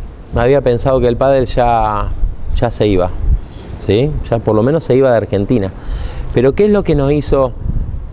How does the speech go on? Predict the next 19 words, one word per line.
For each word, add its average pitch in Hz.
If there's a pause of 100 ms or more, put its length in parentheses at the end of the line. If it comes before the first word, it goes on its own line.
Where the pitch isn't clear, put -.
(800)
a 104
todos 160 (140)
pensar? 113 (280)
¿Cómo 190
puede 165
ser 156
que 123 (600)
en 107
España 160 (760)
y 113
en 107
Europa 123
se 117
esté 127
jugando 127
tanto, 131
se -
esté 120
haciendo, 120